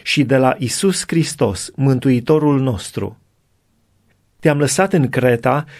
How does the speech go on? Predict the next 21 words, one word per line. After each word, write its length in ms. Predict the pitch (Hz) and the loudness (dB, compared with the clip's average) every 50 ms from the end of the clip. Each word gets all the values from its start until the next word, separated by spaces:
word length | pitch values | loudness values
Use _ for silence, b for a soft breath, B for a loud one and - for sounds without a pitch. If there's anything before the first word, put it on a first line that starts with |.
| B B | B B
ca 120 | - 156 | -2 -2
să 180 | - - 160 151 | 0 0 -2 0
pui 260 | - 190 208 214 - | 2 0 0 0 0
în 220 | 208 180 180 180 | 0 2 2 4
rânduială 520 | 165 175 165 160 160 170 180 175 160 139 127 | 2 2 2 4 2 2 2 2 2 0 0
ce 140 | - - | 0 0
mai 160 | 151 139 135 135 | 0 0 2 2
rămâne 340 | 131 135 143 165 185 175 | 2 2 2 2 2 2
de 100 | - 123 | 2 0
rânduit 540 | 127 117 120 117 110 110 113 117 131 131 135 B B B B B | 0 0 0 0 0 0 0 0 -2 -2 -4 B B B B B
și 180 | B - - 156 | B -2 -2 -2
să 240 | 147 - - 160 - - | -2 0 0 0 0 0
așezi 520 | 143 127 - - 190 196 208 202 - - | -2 -2 0 0 0 0 0 0 -2 -4
prezbiteri 800 | - 190 180 160 131 120 117 117 131 127 131 160 160 151 - - | -2 0 0 0 0 0 -2 -2 -2 0 2 0 0 0 -2 -2
în 140 | 131 120 | -2 -2
fiecare 460 | 120 - - 208 208 208 202 190 185 185 | -2 -2 0 0 0 0 0 -2 -2 -2
cetate 580 | 170 - 170 160 - 131 120 120 - - 156 | 0 -2 -2 -2 0 -2 -2 -2 -2 -2 -4
după 280 | 156 131 135 135 135 123 | -2 -2 -4 -2 -2 -4
cum 200 | - - 131 123 | -4 -2 -4 -4
ți-am 240 | 120 - 147 139 131 | -2 -2 -2 -2 0
poruncit. 600 | 143 151 156 170 170 160 - 156 - - - | 0 0 0 0 -2 0 -2 -2 -2 -4 -10